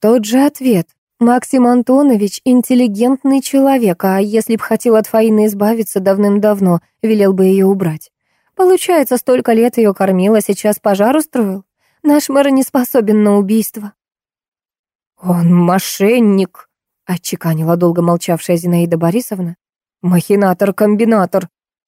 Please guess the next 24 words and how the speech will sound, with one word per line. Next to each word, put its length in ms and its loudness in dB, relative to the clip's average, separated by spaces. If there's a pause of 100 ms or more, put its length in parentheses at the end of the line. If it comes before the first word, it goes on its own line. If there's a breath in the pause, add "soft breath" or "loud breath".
(440)
Фёкла 520 0
вздёрнула 600 0
подбородок. 760 -4 (1200)
"Не 140 0
для 180 0
себя 300 -2
старается. 840 0 (220)
Посмотрите, 560 -2
как 200 -4
город 320 0
расцвёл. 520 -8 (260)
Народ 380 0
разбогател. 680 -2 (240)
Знаю, 460 2
вы 100 0
не 140 2
любите 360 0
Буркина, 480 -2
но 220 2
будьте 480 -2
объективны". 840 -2 (680)
"Сама 440 0
глаза 360 0
раскрой", 540 0